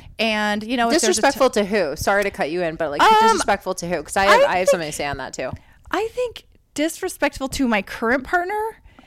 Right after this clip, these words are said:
Speaker 1: and even disrespectful to my ex and their current partner.
Speaker 2: That's what I was gonna say. That's how I
Speaker 1: Yeah.
Speaker 2: feel too.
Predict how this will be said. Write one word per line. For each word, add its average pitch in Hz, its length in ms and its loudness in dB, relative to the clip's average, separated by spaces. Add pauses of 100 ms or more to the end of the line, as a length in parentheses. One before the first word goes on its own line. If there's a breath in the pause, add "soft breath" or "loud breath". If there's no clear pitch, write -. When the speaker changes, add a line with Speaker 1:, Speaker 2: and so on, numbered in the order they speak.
(340 soft breath)
Speaker 1:
and 359 260 2
even 381 220 0
disrespectful 285 600 -4
to 254 460 -4
my 220 220 0
ex 214 260 -2
and 202 160 -4
their 185 340 -2 (220)
current 147 280 -10
partner. - 460 -12 (1000)
Speaker 2:
That's 226 160 2
what 214 80 4
I 190 60 6
was 175 120 -2
gonna 160 160 -2
say. 151 260 -6
That's 208 160 0
how 220 80 2
I 262 60 4
Speaker 1:
Yeah. 233 160 4
Speaker 2:
feel 143 120 -2
too. 147 220 -8